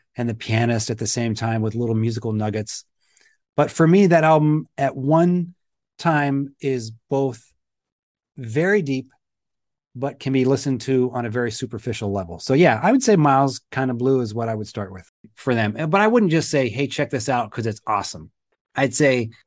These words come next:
listen to the way John Coltrane tells his story and listen to the way the pianist is punctuating behind that solo. Listen to the way the drummer's interacting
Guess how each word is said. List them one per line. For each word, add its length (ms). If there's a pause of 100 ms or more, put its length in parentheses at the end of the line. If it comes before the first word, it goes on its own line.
(120)
listen 360
to 120
the 140
way 460 (120)
John 260
Coltrane 840
tells 280
his 160
story 460 (800)
and 260
listen 380
to 140
the 100
way 540 (260)
the 80
pianist 460
is 120
punctuating 680
behind 320
that 120
solo. 380
Listen 300
to 120
the 120
way 160
the 100
drummer's 540 (500)
interacting 720